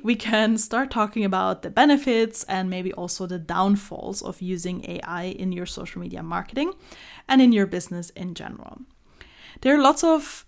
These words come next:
A I tools out there. If you just type in A I tools for business, you will get plenty of blog posts with hundreds of tools that you can use. But the most famous ones, I would say, the most commonly used ones are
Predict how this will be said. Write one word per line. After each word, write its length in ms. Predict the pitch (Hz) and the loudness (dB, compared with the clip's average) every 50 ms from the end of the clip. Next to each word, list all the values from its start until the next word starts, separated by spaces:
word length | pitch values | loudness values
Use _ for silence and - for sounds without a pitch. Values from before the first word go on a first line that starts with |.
| _ | _
A 160 | - 208 208 | 4 4 4
I 220 | - 190 190 190 196 | 4 4 4 2 2
tools 340 | 196 - 220 202 190 180 175 | 0 -2 -2 -2 0 0 0
out 220 | 175 175 175 175 | -2 -2 -2 -4
there. 240 | 170 170 156 160 - | -6 -6 -6 -4 -4
If 240 | - 196 - - 196 | -4 -4 -4 -4 -4
you 40 | |
just 300 | 185 - 190 190 - - | -2 0 0 0 -2 -2
type 300 | - - 180 185 180 - - | -2 -2 -2 -2 -2 -4 -6
in 380 | 180 180 180 180 175 175 175 - _ _ _ _ - | -6 -4 -4 -4 -4 -6 -8 -12 _ _ _ _ -6
A 100 | 185 - | -4 -2
I 200 | - 185 180 175 | 0 0 -2 -2
tools 340 | - - - 180 175 170 | -4 -4 -4 -2 -2 -4
for 160 | - - 185 175 | -4 -4 -4 -4
business, 580 | 170 180 180 175 - 143 143 170 180 - - | -4 -4 -6 -6 -6 -6 -6 -6 -6 -6 -6
you 100 | 185 185 | -4 -2
will 180 | 185 185 185 180 | -2 -2 -4 -4
get 260 | - 170 165 - _ | -6 -10 -10 -10 _
plenty 380 | - - 208 262 226 208 202 190 | -2 2 4 6 6 6 4 2
of 200 | 190 185 - - | 0 -4 -6 -6
blog 240 | 175 175 175 175 - | -4 -4 -4 -6 -8
posts 500 | - - 175 170 180 185 - - - - | -8 -6 -4 -4 -4 -2 -4 -4 -4 -6
with 360 | 175 180 180 - - - - - - - - - - - | -6 -6 -8 -8 -10 -14 -14 -14 -18 -20 -20 -20 -16 -10
hundreds 480 | - - 220 220 226 208 202 202 202 202 | -2 2 4 4 6 6 4 4 2 0
of 180 | 196 196 - | -2 -4 -6
tools 300 | - - 190 185 185 180 | -6 -4 -4 -2 -2 -4
that 240 | - 180 175 - - | -6 -8 -8 -10 -12
you 80 | 175 175 | -12 -12
can 200 | - - 185 185 | -12 -14 -10 -4
use. 460 | 214 302 262 196 - - 254 - - - _ _ _ _ _ - - - _ _ _ - - | -2 0 0 0 -2 -4 -4 -6 -8 -10 _ _ _ _ _ -20 -20 -20 _ _ _ -4 0
But 320 | 226 226 220 214 - - - - | 2 2 2 2 -2 -8 -6 -4
the 100 | 233 220 | -2 2
most 560 | 214 240 262 294 311 285 - - - - - | 4 6 6 6 4 2 0 -2 -4 -4 -8
famous 640 | - - - - 254 262 285 285 294 294 285 - - | -8 -8 -2 2 6 8 10 10 10 8 6 4 0
ones, 300 | 226 226 226 233 233 233 | 0 2 2 2 2 2
I 100 | 220 214 | 2 2
would 220 | 214 208 202 202 | 2 0 0 -2
say, 200 | - 214 202 208 | 0 0 2 2
the 80 | 196 190 | 2 2
most 360 | 185 190 190 190 - - - | 0 0 0 -2 -2 -4 -6
commonly 500 | - - - 233 233 233 233 226 214 196 | -4 0 2 4 6 6 6 4 2 0
used 340 | 185 196 196 202 196 196 - | 0 2 2 2 2 0 -2
ones 360 | 190 185 185 185 190 190 - | -2 0 0 0 -2 -4 -6
are 500 | - - 175 175 175 175 170 170 - | -6 -6 -4 -2 -2 -2 -4 -4 -6